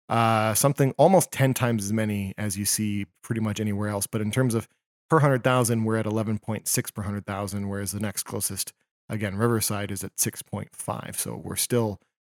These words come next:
uh, almost double, uh, the number, the, the,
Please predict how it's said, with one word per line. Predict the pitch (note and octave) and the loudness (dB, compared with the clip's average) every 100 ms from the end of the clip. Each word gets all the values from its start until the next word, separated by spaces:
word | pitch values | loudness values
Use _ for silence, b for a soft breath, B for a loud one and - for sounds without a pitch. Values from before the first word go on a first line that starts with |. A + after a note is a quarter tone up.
| _ _ - | _ _ -2
uh, | A2 A2 G#2+ - - _ | 0 2 2 -2 -6 _
almost | C#3 D#3 D3 - A2 | 6 8 6 4 4
double, | C3+ B2 G#2+ G#2 - - | 4 4 0 -4 -12 -6
uh, | G#2+ G#2 | -4 -2
the | A2 | -2
number, | A2 G#2+ G#2+ G#2 - | 0 0 0 -2 -4
the, | G#2+ A2 | -6 -4
the, | - A2 G#2+ | -4 -6 -6